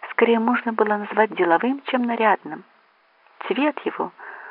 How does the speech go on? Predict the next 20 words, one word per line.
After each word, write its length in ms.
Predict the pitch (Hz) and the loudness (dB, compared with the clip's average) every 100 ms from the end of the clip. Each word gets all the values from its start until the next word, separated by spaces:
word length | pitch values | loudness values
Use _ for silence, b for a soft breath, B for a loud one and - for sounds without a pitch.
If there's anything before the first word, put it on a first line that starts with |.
| B _ | B _
был 160 | - 233 | 6 6
красновато-коричневый. 1400 | - 208 - 220 269 277 247 214 214 214 - 170 170 170 _ _ _ _ _ _ _ _ _ _ _ | 6 0 0 0 2 0 -2 0 0 -2 -10 -16 -18 -18 _ _ _ _ _ _ _ _ _ _ _
Этот 320 | - 214 180 - - | 0 2 2 -4 -4
цвет 200 | 269 285 - B B B B - | -2 -2 -6 B B B B -2
стал 220 | 247 247 | 2 4
популярным 680 | 226 226 220 226 220 202 - | 4 6 6 6 4 -2 -2
у 60 | |
нас 220 | 190 208 - | 2 2 2
при 120 | - - | -8 -2
дворе 280 | 185 208 | 2 2
с 160 | 202 - | 0 -2
тех 160 | - - | -4 -2
пор, 220 | - 269 262 B B B B B B | 0 0 -2 B B B B B B
как 220 | - 202 - | 4 4 4
Роза 240 | 226 190 | 4 2
Бертен 640 | 165 170 - _ 269 302 - - | 2 2 2 _ 0 0 -4 -4
сшила 320 | - - 254 | -2 2 2
мне 220 | 247 240 | 2 -2
платье 520 | 247 240 214 - - - | -2 0 0 0 -8 -10
из 120 | - | -8